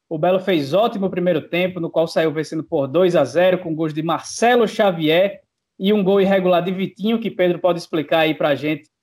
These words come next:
é, durante seu comentário. Depois do intervalo, o time baiano tentou ensaiar uma pressão, mas Ramon foi mais esperto que a defesa pra marcar o terceiro e fechar o caixão.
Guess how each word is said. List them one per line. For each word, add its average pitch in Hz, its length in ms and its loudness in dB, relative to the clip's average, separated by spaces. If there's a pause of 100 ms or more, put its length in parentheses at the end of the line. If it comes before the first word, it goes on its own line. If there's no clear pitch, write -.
(320)
é, 139 220 4
durante 160 340 0
seu 180 140 -2
comentário. 208 640 0
Depois 208 300 -2
do 208 60 -2
intervalo, 190 520 2
o 190 60 -4
time 196 140 -8
baiano 175 340 0
tentou 170 320 -4
ensaiar 165 360 0
uma 160 120 -4
pressão, 190 580 -2 (360)
mas 170 540 -2 (160)
Ramon 180 540 0
foi 180 180 -4
mais 165 220 -2
esperto 160 340 -6
que - 80 -2
a 165 60 0
defesa 156 400 -4
pra 160 160 0
marcar 156 320 -2
o 165 60 -2
terceiro 156 560 -2
e - 20 -10
fechar 160 360 -2
o 156 60 0
caixão. 156 560 -4